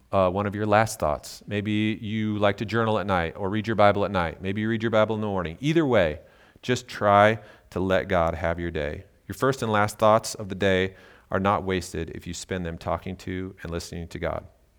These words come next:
So, uh, hopefully, your first thoughts, once I'm done, is your first thoughts after that are of God being first in your life.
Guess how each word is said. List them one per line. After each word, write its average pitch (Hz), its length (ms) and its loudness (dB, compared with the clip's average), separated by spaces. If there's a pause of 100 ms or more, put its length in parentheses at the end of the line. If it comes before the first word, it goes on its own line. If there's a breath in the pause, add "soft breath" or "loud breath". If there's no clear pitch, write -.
(640 loud breath)
So, 151 400 8
uh, 131 180 6
hopefully, 117 640 0 (460 soft breath)
your 113 100 -2
first - 380 0
thoughts, 113 240 6
once 113 180 -2
I'm 139 160 4
done, 104 320 -2 (540)
is 101 520 0 (520)
your 113 160 0
first 123 260 -2
thoughts 98 260 6
after 104 220 2
that 92 240 2
are 92 220 0 (100)
of 98 160 -10
God 90 240 0
being 87 140 -8
first - 320 -8
in 90 40 -10
your 85 120 -6
life. 76 420 -6